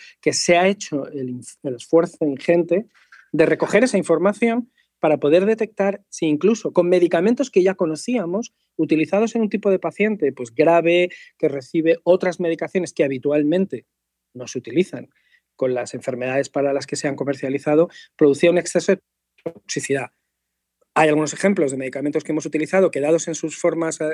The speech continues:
habituales, por ejemplo, para el, la prevención o el tratamiento de la malaria, son muy seguros,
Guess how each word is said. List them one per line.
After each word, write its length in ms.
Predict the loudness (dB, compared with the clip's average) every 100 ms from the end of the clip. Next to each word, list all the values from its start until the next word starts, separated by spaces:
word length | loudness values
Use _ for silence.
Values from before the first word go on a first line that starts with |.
| -6
habituales, 420 | -6 -2 -2 -2
por 120 | -8
ejemplo, 220 | -2 -2
para 200 | 0 0
el, 160 | 0 -4
la 80 | -8
prevención 580 | -8 -10 -4 -4 -4 _ _ _ -10
o 60 |
el 60 | -8
tratamiento 420 | -6 -4 -2 2
de 60 | 2
la 100 | 2
malaria, 440 | 2 2 2 -2 _ _ _ _
son 180 | -2 2
muy 140 | 4 2
seguros, 500 | 2 2 2 -4